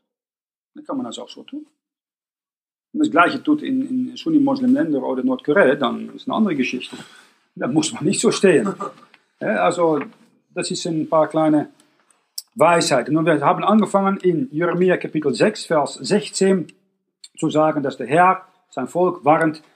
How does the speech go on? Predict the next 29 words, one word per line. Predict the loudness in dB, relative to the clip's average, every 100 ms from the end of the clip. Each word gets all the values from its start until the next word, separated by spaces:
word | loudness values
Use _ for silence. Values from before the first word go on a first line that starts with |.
| _ _
„Tretet | 0 2 2 0
auf | -2 0
die | -2 0
Wege | 0 -2
und | -4
schaut | 0 2 2 0
und | -4
fraget | 0 -2 -2 -4
nach | -8 -6
den | -8 -4
vorigen | -4 -2 -2
Wegen, | 2 4 4 0 -4 _ _
welches | 0 2 2
der | -2 -2
gute | 4 4 4 0 -2
Weg | 0 0
sei, | 0 -2
und | 0
wandelt | 2 2 2 2
drinnen, | 0 2 2
so | 0 0
werdet | 0 -2 -4 -6
ihr | -4
Ruhe | -2 -4
finden | 0 0 0
für | -4 -4 -4 -6
eure | -6 -4 -4 -4 -8 _ _
Seele.“ | -2 2 2 0 _ _ _ _ _ _ _ _ _ _ _ _ _ _ _ _ _ _ _ _
Ähm, | 2 4 4 2 -2 -6